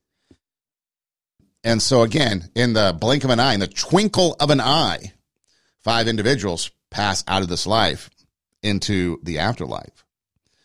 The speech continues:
So the question I would ask is, what do you think happened to them? If you are someone like Arnold Schwarzenegger, who recently came out and said that he doesn't believe in an afterlife, doesn't believe in heaven, and people who tell you about heaven are liars, are effing liars.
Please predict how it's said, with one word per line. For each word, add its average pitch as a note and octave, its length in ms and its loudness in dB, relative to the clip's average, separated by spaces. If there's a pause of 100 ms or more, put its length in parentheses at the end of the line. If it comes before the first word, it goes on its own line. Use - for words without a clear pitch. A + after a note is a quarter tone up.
(500)
So D#3 140 2
the D3+ 80 2
question A3 420 2
I B2+ 120 4
would G#2+ 100 2
ask G#2 400 0
is, G2 160 -4
what A#2+ 380 2
do F3 80 -4
you E3 100 2
think D3+ 220 0
happened B2+ 420 -2
to G#2 100 -6
them? A1 220 -8 (1600)
If A#2+ 220 0
you B2+ 260 6
are A2 500 4 (500)
someone B2+ 300 2
like G#2+ 200 2
Arnold A2+ 280 2
Schwarzenegger, B2+ 920 0 (260)
who A2+ 100 -2
recently G#2+ 360 0
came G#2 220 -2
out G2 140 0
and G2 120 -2
said G2+ 320 -2
that F#2+ 200 2
he A2 100 0
doesn't G2+ 180 -2
believe F#2+ 220 -2
in F#2 80 -2
an F2+ 120 -2
afterlife, F2+ 460 0
doesn't F2+ 220 -4
believe E2+ 180 -6
in E2 80 -8
heaven, F2 380 -4 (340)
and F2+ 160 -4
people G2+ 300 -2
who F#2 100 -4
tell G2+ 240 0
you A#2+ 80 0
about F2+ 220 0
heaven F2+ 280 0
are E2 120 0
liars, F#2 560 0
are D#2 120 -8
effing D#3+ 320 0
liars. E2 500 -2